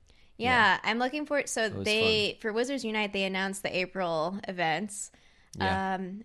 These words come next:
Speaker 1: yeah, I guess I made a couple videos as well. I did a
Speaker 2: Yep.
Speaker 1: live stream where we just walked through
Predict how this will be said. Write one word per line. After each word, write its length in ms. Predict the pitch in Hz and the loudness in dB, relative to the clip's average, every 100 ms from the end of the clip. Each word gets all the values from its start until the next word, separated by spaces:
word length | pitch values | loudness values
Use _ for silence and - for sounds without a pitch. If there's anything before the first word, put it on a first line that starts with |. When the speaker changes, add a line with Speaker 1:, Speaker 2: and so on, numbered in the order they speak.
| - | -2
Speaker 1:
yeah, 280 | 254 220 - | 2 4 4
I 80 | 214 | 2
guess 200 | 254 294 | 2 2
I 100 | 247 | 0
made 220 | 226 220 | 2 0
a 40 | |
couple 300 | 208 208 202 190 | 0 0 0 2
videos 720 | 190 180 175 175 175 - - - - _ - | 2 2 2 0 0 -4 -6 -12 -20 _ -8
as 200 | 190 170 | -8 -6
well. 480 | 175 165 151 165 175 | -2 0 2 0 0
I 100 | 196 | -2
did 160 | 202 220 | 0 2
a 60 | 208 | 2
Speaker 2:
Yep. 80 | 190 | 4
Speaker 1:
live 280 | 202 262 277 | 4 4 2
stream 720 | - 220 220 214 214 220 226 _ _ _ - | -2 0 2 0 -2 -4 -8 _ _ _ -8
where 240 | 226 214 | -2 0
we 100 | 208 | 0
just 240 | 202 196 | -2 -4
walked 300 | 185 175 196 | 0 2 0
through 500 | - 190 180 180 175 | -4 -2 0 0 -2